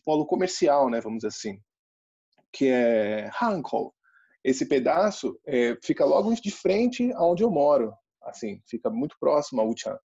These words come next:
Só que aonde foi o foco da doença é no polo industrial da cidade, que chama Hanyang, naquele lugar lá que aconteceu a situação. Então, o que acontece?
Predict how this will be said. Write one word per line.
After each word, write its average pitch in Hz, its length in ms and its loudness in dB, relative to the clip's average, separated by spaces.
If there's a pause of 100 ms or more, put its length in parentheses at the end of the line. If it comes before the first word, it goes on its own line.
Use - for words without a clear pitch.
(600)
Só 147 180 0
que 190 80 0
aonde 196 520 2
foi 196 220 4
o 175 60 0
foco 190 500 0
da 147 120 2
doença 139 600 -4 (360)
é 135 80 2
no 156 120 -4
polo 180 440 2
industrial 208 920 4
da 175 100 -2
cidade, 123 640 0 (180)
que 123 100 -14
chama 143 520 -2
Hanyang, 143 460 -2 (640)
naquele 180 340 0
lugar 147 400 4
lá 135 200 4
que - 100 -4
aconteceu 185 460 -2
a 175 40 -2
situação. 170 600 -2 (400)
Então, 135 280 -2
o 175 40 -4
que 185 80 -4
acontece? 160 640 0